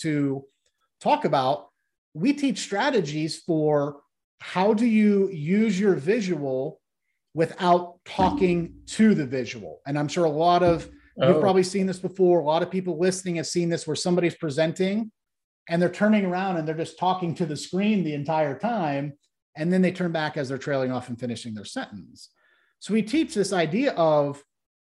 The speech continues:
Speaker 1: what you want to do. You want to look, come back in silence, and then talk about that point. Then you can go back,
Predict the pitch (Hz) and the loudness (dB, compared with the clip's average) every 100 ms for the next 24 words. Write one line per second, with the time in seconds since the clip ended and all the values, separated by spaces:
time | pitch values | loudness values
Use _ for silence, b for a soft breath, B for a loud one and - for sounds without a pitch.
0 | _ _ _ - 170 190 180 214 185 170 | _ _ _ -4 0 2 4 4 2 0
1 | 160 - - 160 - - _ _ _ _ | 0 -4 -4 -2 -2 -4 _ _ _ _
2 | _ _ _ _ _ _ _ _ _ _ | _ _ _ _ _ _ _ _ _ _
3 | - 175 190 190 180 190 185 190 180 - | -4 0 0 0 -2 -2 -2 -2 -4 -4
4 | 160 170 165 165 160 160 143 - 143 - | -2 0 0 0 0 0 -2 0 -4 -4
5 | 151 110 95 - 139 131 156 143 156 208 | -8 -8 -10 -8 -6 -4 -2 0 2 0
6 | 269 | -2